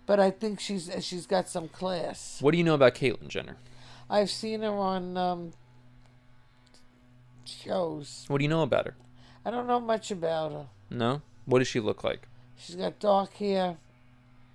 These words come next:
Speaker 1: Um, she's thin. She's a model. Good for her. I mean, I wish her all the luck in the world
Speaker 2: Mm-hmm.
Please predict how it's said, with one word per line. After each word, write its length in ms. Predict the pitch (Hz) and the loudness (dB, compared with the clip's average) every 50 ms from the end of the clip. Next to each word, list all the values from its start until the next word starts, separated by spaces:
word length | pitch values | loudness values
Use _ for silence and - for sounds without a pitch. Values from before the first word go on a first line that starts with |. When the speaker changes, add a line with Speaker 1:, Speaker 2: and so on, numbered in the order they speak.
| - - - - - _ - - 156 | -20 -20 -20 -20 -20 _ -20 -12 -8
Speaker 1:
Um, 380 | 160 160 160 160 160 160 151 139 | -6 -4 -4 -4 -6 -8 -10 -12
she's 300 | - - 170 - - - | -12 -12 -10 -12 -12 -12
thin. 480 | - - 196 196 196 190 185 185 185 | -10 -4 -2 0 2 0 0 -2 -6
She's 280 | - - - 175 156 147 | -10 -10 -8 -8 -8 -8
a 60 | 160 | -8
model. 680 | 160 165 175 175 175 180 185 180 180 180 180 175 170 - - - - - - | -8 -4 -4 -2 0 0 0 0 -2 -4 -6 -8 -10 -14 -20 -20 -20 -6 4
Good 180 | 233 247 254 240 | 6 6 6 6
for 220 | - 240 247 226 | 6 6 8 8
her. 360 | 208 214 190 156 143 143 143 - - | 8 8 6 6 6 4 0 -4 0
I 180 | - 180 170 170 | 4 6 6 6
mean, 220 | 180 180 180 175 | 4 2 4 6
I 80 | 175 175 | 6 8
wish 260 | 180 202 208 - - | 8 6 4 4 2
her 60 | 214 | 4
all 200 | 202 202 202 208 | 6 6 6 8
the 100 | 214 220 | 6 6
luck 260 | 220 220 214 214 - 233 | 6 6 6 6 6 -2
in 80 | 220 220 | -2 -2
the 60 | 226 | 0
world 500 | 220 214 208 208 202 196 202 202 196 - | 2 6 8 10 10 10 10 8 4 0
Speaker 2:
Mm-hmm. 260 | - 120 120 110 | -4 -2 -2 -2